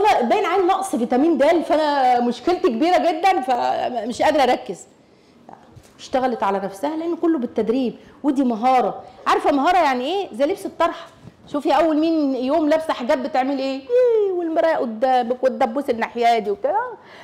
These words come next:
أو أول يوم بتعلمي سواقة وبصة تحت، يقول لك: "ارفعي راسك وأنت باصة <laughs> تحت". هو كده. بعد كده خلاص أنت سايقة وإيدك عاملة بتاع، ولو حد عمل من العيال بتلطق، يعني الدنيا هيصة يعني. هو كده.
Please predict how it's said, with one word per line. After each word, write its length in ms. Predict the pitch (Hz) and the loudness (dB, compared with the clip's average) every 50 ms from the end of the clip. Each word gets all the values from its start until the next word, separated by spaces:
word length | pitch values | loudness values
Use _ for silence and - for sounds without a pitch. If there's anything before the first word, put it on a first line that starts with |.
| - - | -4 0
أو 60 | 240 | 0
أول 300 | - - 302 359 370 349 | 2 4 4 4 4 4
يوم 140 | 370 392 381 | 2 2 2
بتعلمي 500 | 370 - - 262 285 330 381 370 392 277 | 0 0 2 2 2 2 0 0 0 0
سواقة 240 | 247 339 349 370 370 | 2 4 4 4 4
وبصة 280 | 320 349 330 - 311 | 4 2 2 2 -2
تحت، 240 | 277 247 311 302 311 | 0 0 0 0 2
يقول 260 | 269 233 277 359 427 | 2 2 4 4 4
لك: 160 | 466 508 - 466 | 2 0 0 -2
"ارفعي 300 | 381 233 - 480 403 415 | -2 0 0 0 2 2
راسك 260 | 466 453 453 381 302 | 2 2 2 2 2
وأنت 200 | 480 480 - 415 | 2 2 2 2
باصة 600 | 403 466 494 285 - - - - 359 381 359 - | 2 4 2 0 0 -6 -6 -4 -2 -2 -2 -4
<laughs> 120 | - 294 311 | -4 -4 -2
تحت". 280 | 311 294 294 - 269 240 226 - - - - - - - | -2 -2 -2 -6 -10 -12 -12 -12 -18 -20 -20 -10 -4 -2
هو 200 | 302 320 302 - - | -2 0 -2 -2 -4
كده. 120 | 240 214 | -6 -2
بعد 220 | 226 311 320 254 254 | 0 0 0 0 0
كده 240 | - 277 294 381 | 0 0 -2 -2
خلاص 440 | 359 - 359 403 466 - - - - - _ _ _ _ - _ _ - - _ _ _ _ _ - 254 | -2 -2 0 0 -2 -2 -6 -14 -20 -20 _ _ _ _ -20 _ _ -20 -20 _ _ _ _ _ -2 0
أنت 200 | 302 294 285 247 | 0 0 0 -2
سايقة 400 | 202 - 269 277 294 240 277 262 | -2 0 2 2 2 2 2 2
وإيدك 360 | 233 247 254 220 - - 208 | 0 -2 -4 -4 -4 -2 0
عاملة 360 | 180 220 247 247 247 233 202 | 0 0 0 0 0 0 -2
بتاع، 280 | 190 - - 226 240 233 | -2 -2 0 2 2 2
ولو 140 | 220 208 | 2 0
حد 260 | - - 233 220 208 - | -2 -2 -4 -4 -2 0
عمل 260 | 202 233 233 226 220 | -2 -2 -2 -2 -4
من 60 | 202 | -4
العيال 220 | 190 196 208 220 | -2 -2 -2 -2
بتلطق، 500 | 208 196 190 - 180 180 - - 214 214 | -2 -4 -6 -8 -8 -6 -2 -2 -2 0
يعني 240 | - 233 226 226 226 | 0 0 -2 -2 -2
الدنيا 320 | 214 190 226 254 254 240 214 | -4 -2 -2 -2 0 0 -2
هيصة 240 | 208 196 190 - - | -2 -2 -4 -4 -8
يعني. 140 | 170 170 170 - - - - - - - - - - - 247 | -12 -14 -14 -18 -20 -20 -20 -20 -20 -20 -20 -14 -6 0 2
هو 240 | 262 262 247 220 - | 2 2 2 0 0
كده. 120 | 190 170 | -4 -8